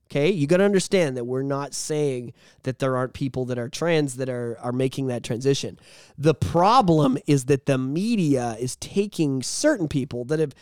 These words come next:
even gone back on, they've gone trans, "I'm going back now." And they're just, pu-, um,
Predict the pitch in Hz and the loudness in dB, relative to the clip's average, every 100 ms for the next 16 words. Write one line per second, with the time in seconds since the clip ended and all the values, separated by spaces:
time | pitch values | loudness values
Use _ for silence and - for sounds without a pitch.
0 | - - 285 269 190 233 185 185 208 - | -8 2 2 4 2 2 2 2 0 2
1 | 147 147 156 226 202 202 180 185 233 202 | 2 2 2 4 4 4 4 4 4 6
2 | 151 165 175 - 113 107 - - - 190 | 4 2 0 -4 -6 -6 -10 -16 -2 4
3 | 208 180 208 - - - 208 - - 165 | 4 4 -2 -6 -16 -2 -2 -2 -4 0
4 | 135 123 | 0 -2